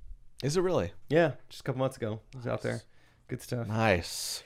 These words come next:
Speaker 1: <clears throat> What do you got going, uh, this weekend?
Speaker 2: This weekend, I got a, um,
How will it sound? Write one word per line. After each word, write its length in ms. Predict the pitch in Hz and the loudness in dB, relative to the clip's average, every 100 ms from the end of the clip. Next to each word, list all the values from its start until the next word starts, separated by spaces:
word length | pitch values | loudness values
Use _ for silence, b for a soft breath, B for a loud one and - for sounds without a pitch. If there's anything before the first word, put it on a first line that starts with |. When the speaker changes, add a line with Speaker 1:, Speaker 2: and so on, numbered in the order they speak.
| B B B B B - | B B B B B 0
Speaker 1:
<clears throat> 0 | |
What 1700 | 262 233 147 131 240 - - 226 208 123 87 80 71 78 - - - | 4 4 4 4 2 4 10 12 12 12 8 4 0 -2 -6 -6 2
do 60 | |
you 60 | 127 | 6
got 180 | 131 127 | 6 6
going, 340 | 127 131 127 | 8 8 8
uh, 280 | 127 123 123 120 | 8 8 4 0
this 160 | - - | -6 -4
weekend? 360 | 143 131 101 - _ - - b b - 156 | -2 0 -2 -4 _ -20 -20 b b 2 4
Speaker 2:
This 180 | 156 151 | 6 6
weekend, 560 | 151 - 113 107 104 143 | 4 4 2 0 -2 2
I 140 | 127 | 2
got 300 | 123 127 120 | 6 6 6
a, 400 | 117 117 113 113 b b b b b b b - - | 6 4 2 0 b b b b b b b -12 -4
um, 560 | 123 120 120 120 120 | 0 2 2 0 4